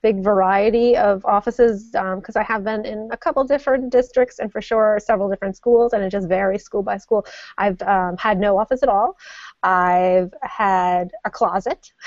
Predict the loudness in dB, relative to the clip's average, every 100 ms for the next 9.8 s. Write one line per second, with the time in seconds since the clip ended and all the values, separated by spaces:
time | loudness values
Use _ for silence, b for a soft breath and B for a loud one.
0 | B B B 2 4 2 2 2 -4 -12
1 | -6 -6 -6 -8 -6 -6 -4 0 0 2
2 | 0 -2 -4 -6 -2 -2 -2 -4 -2 -2
3 | -4 B B -10 -2 2 2 0 -6 -8
4 | -4 0 4 4 2 -2 -4 -6 -6 -4
5 | -4 -4 -4 -6 -6 -4 -4 -2 -2 -2
6 | 0 4 6 6 4 0 -2 -4 0 -2
7 | -2 -6 -6 -6 -4 0 2 0 -4 -6
8 | -4 -2 -2 0 0 0 -2 -10 B B
9 | B B -6 -4 -2 -4 -6 -8